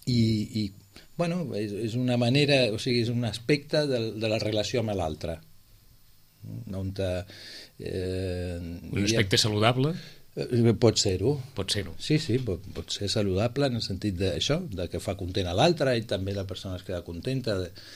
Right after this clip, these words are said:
Speaker 1: és com voler que a l'altre li, fer-li la vida,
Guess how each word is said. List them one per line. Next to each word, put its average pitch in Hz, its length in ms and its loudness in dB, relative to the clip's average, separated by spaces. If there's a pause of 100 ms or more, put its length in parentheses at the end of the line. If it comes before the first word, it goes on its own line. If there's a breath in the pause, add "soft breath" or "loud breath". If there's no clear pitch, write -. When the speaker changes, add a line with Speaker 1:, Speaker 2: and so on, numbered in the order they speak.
(280 loud breath)
Speaker 1:
és 117 100 -6
com 143 220 -2
voler 147 260 6
que 147 140 2
a 135 40 4
l'altre 147 360 4
li, 127 160 2 (400)
fer-li 131 260 2
la 117 140 4
vida, 120 260 4